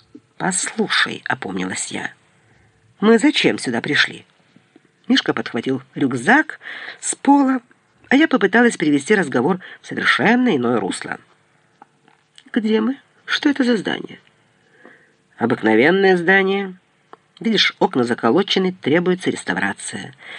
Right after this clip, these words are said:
Дом в центре, желающих его приобрести немало. Я, кстати, был одним из них. Хотел магазин открыть.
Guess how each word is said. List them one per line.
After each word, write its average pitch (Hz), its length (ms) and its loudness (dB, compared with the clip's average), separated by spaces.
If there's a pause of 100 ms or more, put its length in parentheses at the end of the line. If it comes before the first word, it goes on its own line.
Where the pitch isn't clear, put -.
(420)
Дом 262 280 6
в - 60 -6
центре, 160 840 2
желающих 170 580 2
его 170 180 2
приобрести 113 540 -2
немало. 101 460 -2
Я, 220 140 2
кстати, - 360 -2
был 214 160 4
одним 165 400 4
из 151 120 0
них. 151 300 0 (400)
Хотел 247 280 2
магазин 233 500 4
открыть. - 420 -10